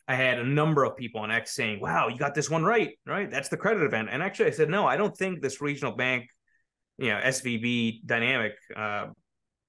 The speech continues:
is the event because the Fed can stop it. They know what to do, right?" And it's under a, that scenario back in March, which probably, it's funny how everybody forgot about that, right? In, in three weeks, then it became all about nvidia and A I.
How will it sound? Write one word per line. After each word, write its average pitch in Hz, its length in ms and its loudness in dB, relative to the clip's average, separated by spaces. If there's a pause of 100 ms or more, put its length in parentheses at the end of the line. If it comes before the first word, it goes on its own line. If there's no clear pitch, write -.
(580)
is 147 160 4
the 127 160 4
event 147 280 2 (920)
because 139 560 0 (120)
the 139 60 -2
Fed 135 240 0
can 139 140 0
stop 285 280 4
it. 104 100 -8
They 113 100 -2
know 139 100 2
what 156 100 0
to 190 60 0
do, 330 200 0 (760)
right?" 208 240 -4
And 147 160 2
it's 156 320 -4 (200)
under 180 220 4
a, 165 60 4
that 180 440 0
scenario 175 360 4
back 135 180 2
in 131 80 -2
March, 165 220 0
which - 100 -16
probably, 185 200 4
it's - 100 -4
funny 170 160 -4
how 127 80 -6
everybody 127 240 -4
forgot 123 260 0
about 101 220 -8
that, 104 160 -10 (840)
right? 117 320 -2
In, 113 140 -2
in 113 180 -4
three 160 220 4
weeks, 139 520 2
then 139 160 2
it 135 60 0
became 127 240 0
all 131 60 4
about 120 160 2
nvidia 113 320 0
and 104 80 -2
A 104 100 -6
I. 95 140 -12